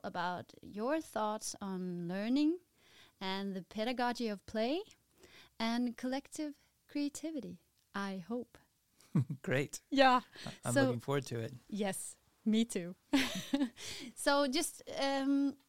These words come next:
Speaker 1: would you like to tell us a little bit about this project? What is Playing with the Sun?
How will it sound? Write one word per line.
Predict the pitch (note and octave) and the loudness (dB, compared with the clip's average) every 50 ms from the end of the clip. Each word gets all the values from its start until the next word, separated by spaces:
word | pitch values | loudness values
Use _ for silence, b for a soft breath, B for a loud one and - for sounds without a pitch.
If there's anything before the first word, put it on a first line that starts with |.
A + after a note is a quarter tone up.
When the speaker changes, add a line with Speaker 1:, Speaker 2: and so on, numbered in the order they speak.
| _ - | _ -4
Speaker 1:
would | A3+ D4 D#4 F#4+ | -4 -2 0 0
you | F#4+ | 0
like | F#4 G4+ F#4+ | 0 0 0
to | - F4+ | -2 -4
tell | - - E4 F4 | 0 2 2 2
us | E4+ C#4 | 4 2
a | |
little | D#4+ D4+ D4+ D#4+ D4+ | 0 2 2 2 2
bit | C4 D4+ C4 B3+ - | 2 0 -2 -2 -2
about | - C4+ C#4 C#4+ - | 0 0 0 0 -2
this | - C4 A#3 | -2 -4 -4
project? | - - - C4 C#4+ C#4 - G3+ E3+ - | -4 -4 -4 -4 -4 -4 -6 -8 -8 -4
What | F#3 G3+ A#3 C4+ | -2 0 2 2
is | D#4 C#4+ | 0 -2
Playing | - - - C#4+ D4 C#4 | -4 -4 -2 2 2 4
with | C#4 C#4 - | 2 2 0
the | D4 | -4
Sun? | C#4+ - G4+ E4+ A3 E3 | -4 -2 -2 -2 -2 -4